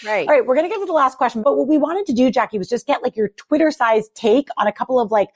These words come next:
Speaker 2: hot diet trends that are being called out right now. So,
Speaker 1: Ooh.
Speaker 2: okay, I'm gonna go with number
Speaker 1: Okay.
Speaker 2: one. Bioindividuality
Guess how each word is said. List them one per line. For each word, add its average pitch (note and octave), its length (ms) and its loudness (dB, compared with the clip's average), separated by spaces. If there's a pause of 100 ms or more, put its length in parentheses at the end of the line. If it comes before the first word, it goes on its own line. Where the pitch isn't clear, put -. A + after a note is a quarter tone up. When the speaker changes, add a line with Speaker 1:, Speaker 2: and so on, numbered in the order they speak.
(260)
Speaker 2:
hot - 260 -6 (100)
diet G#3+ 360 -2
trends D#3+ 340 -6
that F#3+ 100 0
are F#3+ 60 0
being F3+ 200 0
called F3 280 0
out E3 180 0
right G#3 220 -2
now. C4+ 320 2 (380)
So, B3 220 0
Speaker 1:
Ooh. - 40 0
Speaker 2:
okay, A#3+ 260 -2
I'm A#3+ 100 -4
gonna C4 120 -4
go C4 80 2
with B3+ 100 2
number A#3 200 0
Speaker 1:
Okay. G#3 80 2
Speaker 2:
one. E3+ 220 -4 (400)
Bioindividuality A3 1200 0